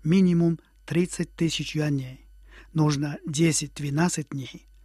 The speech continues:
В общем-то говоря, расходы слишком большие. Поэтому на этот раз не так много китайцев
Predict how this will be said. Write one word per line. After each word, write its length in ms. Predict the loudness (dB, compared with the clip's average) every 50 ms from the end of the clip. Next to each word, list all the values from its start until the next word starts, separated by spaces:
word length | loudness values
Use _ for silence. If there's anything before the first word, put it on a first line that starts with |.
| _ _ _ -20 -20 -20 -20 -20 _ _
В 140 | 0 2 2
общем-то 400 | 2 2 0 -2 -2 -2 -2 -2
говоря, 480 | -2 -2 0 0 0 -2 -2 -4 -8 -12 _ -8
расходы 760 | -4 -2 0 2 0 0 2 0 0 2 2 0 -2 -2 -4 -8 -12
слишком 560 | -10 -4 0 0 0 0 0 -2 -2 -2 -2
большие. 540 | -4 -6 -6 -2 -2 0 -2 -2 -4 -10 -18 -20 -20 _ _ _ _ _ _ _ _ _ _ _ _ 2
Поэтому 600 | 4 4 4 4 4 2 2 2 2 2 0 -2 -2
на 200 | -2 0 2 2
этот 240 | 0 0 -4 -6 -4
раз 380 | -2 -2 -2 -4 -6 -8 -8 -8
не 160 | -8 -8 -4
так 260 | -2 -2 -2 -2 -2
много 400 | 0 2 4 4 4 2 0 -4
китайцев 680 | -4 -6 -8 -6 -4 -4 -2 -2 -4 -6 -8 -10 -12